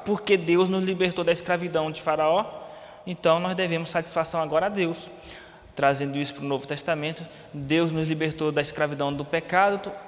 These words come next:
e da morte. Agora nós devemos satisfação a Ele. Ok? Por isso que no cristianismo não existe liberdade para pecar. "Estou livre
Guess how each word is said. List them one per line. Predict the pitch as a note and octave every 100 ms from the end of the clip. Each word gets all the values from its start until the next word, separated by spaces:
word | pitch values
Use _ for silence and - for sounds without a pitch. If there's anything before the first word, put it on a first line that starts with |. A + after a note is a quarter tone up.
| -
e | D3+
da | D3+
morte. | D3+ E3 G#3 - - - - - -
Agora | D#3 D3+ D3
nós | E3
devemos | E3+ D#3+ E3
satisfação | E3 E3 - D#3+ - D#3
a | F#3
Ele. | D3+ B2 - - - - - - - - _ _ _ _ _ - - - - - -
Ok? | D3 - F#3 G3+ - - - - - _ - - _ _ _ _ _ - - - - _
Por | E3+
isso | A3 -
que | F3
no | E3
cristianismo | E3+ D#3+ D#3 C#3+ E3 D#3
não | D#3+
existe | D3+ F#3 F3
liberdade | D#3+ F3+ D#3+ D#3+ C#3 D3 D3+ D3+
para | C#3+
pecar. | C3+ C3+ - A#2+ G#2+
"Estou | D#3+ - - F#3
livre | F3 F#3 B3+ A#3 B3+ A#3+ -